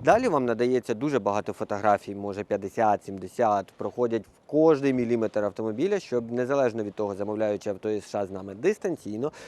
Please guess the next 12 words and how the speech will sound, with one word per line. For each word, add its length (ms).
чи 120
проживаючи 600
в 20
місті 260
Києві, 480
ви 300
мали 340
максимум 520
інформації 640
про 180
свій 240
автомобіль. 420